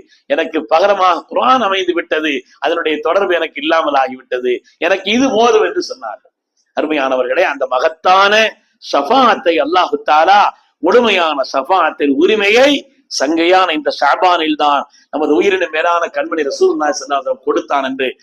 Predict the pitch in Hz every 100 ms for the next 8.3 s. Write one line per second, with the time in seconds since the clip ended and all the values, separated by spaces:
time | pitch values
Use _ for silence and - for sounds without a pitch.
0 | _ - 151 147 - 131 120 170 139 -
1 | 113 - - - _ _ _ 117 151 196
2 | 220 214 147 151 - _ - 185 233 262
3 | 262 240 247 302 294 277 262 233 240 196
4 | 190 165 - 175 - 151 147 127 123 -
5 | - _ _ - 170 185 175 175 247 330
6 | 349 339 320 349 277 311 220 - - _
7 | _ _ _ _ _ 156 202 220 165 185
8 | - 131